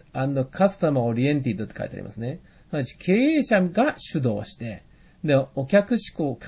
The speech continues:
顧客志向でないといけないって書いてあります。現場任せ、誰かに任せておくんじゃダメなんです。社長自身から始まって、社長から始まって経営者自らがですね、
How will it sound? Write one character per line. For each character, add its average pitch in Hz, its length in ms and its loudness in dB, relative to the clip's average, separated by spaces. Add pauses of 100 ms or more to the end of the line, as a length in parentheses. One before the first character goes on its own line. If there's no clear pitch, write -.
(120)
顧 135 160 -10
客 214 280 2
志 - 120 -8
向 196 140 2
で 170 100 2
な 160 120 4
い 151 80 2
と 135 80 0
い 123 60 0
け 123 100 -2
な 175 80 4
い 220 40 4
っ - 20 4
て - 100 -8
書 127 80 2
い 107 40 0
て 104 60 -6
あ 98 40 -4
り 92 60 -8
ま 95 100 -10
す。 - 120 -20 (380)
現 135 260 4
場 190 140 8
任 190 260 6
せ、 120 120 -2
誰 165 240 6
か 160 100 2
に 120 120 2
任 113 280 0
せ 131 60 -6
て 139 80 -4
お - 20 -2
く 113 60 -4
ん - 20 -4
じ 107 80 -4
ゃ 107 40 -4
ダ 110 40 -2
メ 127 60 0
な 135 100 2
ん 110 40 -2
で 107 80 -8
す。 - 140 -18
社 131 260 -4
長 277 260 2
自 285 120 2
身 196 340 0
か - 160 -10
ら 123 80 -4
始 127 180 0
ま 131 120 4
っ - 60 -4
て、 120 340 -2 (280)
社 131 180 0
長 220 240 2
か 240 100 4
ら 226 100 4
始 226 100 0
ま 220 80 2
っ 202 40 0
て 190 120 0
経 - 160 -4
営 294 140 0
者 220 160 0
自 269 260 2
ら 196 200 6
が 170 100 6
で 139 100 2
す 120 100 -4
ね、 117 240 -4